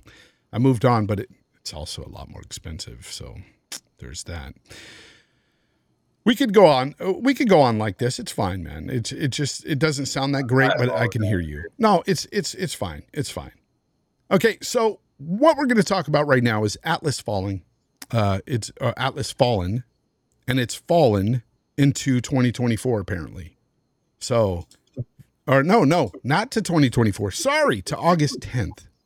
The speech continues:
Speaker 1: August tenth. It, it's funny, this just came weeks after they were talking about,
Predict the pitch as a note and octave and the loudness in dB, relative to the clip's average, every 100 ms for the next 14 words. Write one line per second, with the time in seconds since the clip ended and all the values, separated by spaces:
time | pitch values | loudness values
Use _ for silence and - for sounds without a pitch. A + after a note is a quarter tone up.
0 | _ D3 C3+ A2+ - D#2 - - - - | _ 0 0 -2 -6 -10 -12 -20 -20 -20
1 | _ _ - F4 D#4+ G#3+ - D4 C4 G#3 | _ _ -2 -2 0 -4 0 2 2 2
2 | - D4 - A#3+ A3+ D3 D#3+ B3 - - | 0 -4 -4 0 2 4 2 2 -2 -10
3 | - D3+ F3+ F3+ D3 C#3 C3 - D#3+ F#3 | -6 -6 -4 -2 0 0 -2 0 -2 0
4 | C#3+ G2 F#2 F2 | -2 0 -2 -6